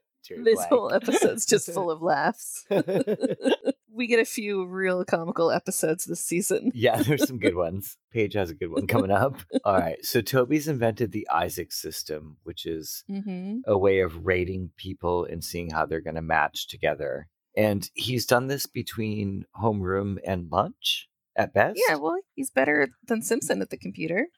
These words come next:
Speaker 2: <laughs> True that. <laughs>
Speaker 1: Yeah. <laughs>
Speaker 2: Um, I love that. Oh, I guess it's after school 'cause he says, "Go home already." Um, but do you notice that they spell factor with an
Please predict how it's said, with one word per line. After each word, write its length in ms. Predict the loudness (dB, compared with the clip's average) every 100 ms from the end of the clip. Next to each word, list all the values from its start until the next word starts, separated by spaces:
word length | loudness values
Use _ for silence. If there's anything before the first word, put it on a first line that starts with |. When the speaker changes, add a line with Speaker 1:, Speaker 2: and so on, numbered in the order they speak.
| 2 2
Speaker 2:
<laughs> 260 | 2 -6
True 260 | -6 -6 0
that. 1000 | 0 2 -2 -4 -2 -2 0 -2 -2 -8
<laughs> 40 | 0
Speaker 1:
Yeah. 420 | 4 4 4 0 _ -2
<laughs> 200 | -2 2 -2 0 -4 0
Speaker 2:
Um, 320 | 0 0 -2 _ 2
I 80 |
love 240 | 4 4 4
that. 140 | 0 2
Oh, 200 | 2 2 0
I 160 | 0
guess 280 | 0 -6 -6
it's 120 | -4 2
after 280 | 2 0 -8
school 300 | -6 -8 -10
'cause 120 | -10
he 100 | -8
says, 280 | -6 -6 -2
"Go 220 | -2 0
home 300 | 0 -2 -6
already." 500 | -8 -10 -10 -10 -12 _ _ -2
Um, 320 | 2 2 -2 -2 0
but 180 | 0
do 100 | 2
you 80 | 2
notice 300 | 2 2 0
that 140 | -4 -2
they 100 | -2
spell 240 | 2 0
factor 540 | 4 0 0 -2 -4
with 280 | -2 -10 -8
an 140 | -10